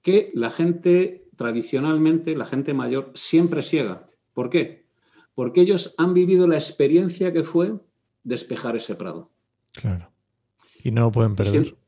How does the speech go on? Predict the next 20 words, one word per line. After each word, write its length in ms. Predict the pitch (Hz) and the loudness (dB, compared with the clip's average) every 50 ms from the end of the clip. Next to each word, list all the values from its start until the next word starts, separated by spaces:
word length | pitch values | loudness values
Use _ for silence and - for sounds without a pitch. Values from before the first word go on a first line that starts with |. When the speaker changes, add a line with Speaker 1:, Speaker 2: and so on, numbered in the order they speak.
| _ - | _ 0
Speaker 1:
y 120 | 156 143 | 2 2
si 200 | 143 - - 139 | 2 0 0 2
no 120 | 151 170 185 | 4 6 6
lo 280 | 202 208 202 - - - | 4 4 2 -2 -4 -4
ha 100 | 175 170 | -4 -2
sido 260 | - - 185 175 175 | 2 2 4 4 4
suya, 480 | 175 - - 196 175 190 196 202 208 - - | 2 2 0 2 2 2 0 0 -4 -6 -8
ha 60 | 131 | -8
sido, 320 | - - 165 160 165 165 | 0 4 6 6 6 6
lo 40 | 156 | 4
han 120 | 160 156 | 4 4
visto 240 | 156 165 160 - 175 | 4 2 2 2 0
a 40 | 160 | 0
través 260 | 127 135 127 127 120 | 2 2 2 2 0
de 60 | 117 | 0
sus 200 | 113 - 110 - | -4 -6 -8 -8
padres. 500 | - - 87 82 82 90 - - - _ _ _ _ _ _ _ _ - | -8 -10 -10 -8 -8 -12 -14 -16 -20 _ _ _ _ _ _ _ _ -8
Entonces 400 | 127 123 175 185 180 208 175 208 | -4 -2 -2 2 2 2 4 4
ellos 260 | 208 214 208 185 - | 4 4 4 2 2
entienden 680 | 196 190 185 175 208 208 202 202 196 214 226 226 220 - | 0 0 2 4 4 4 4 4 2 2 0 -2 -4 -8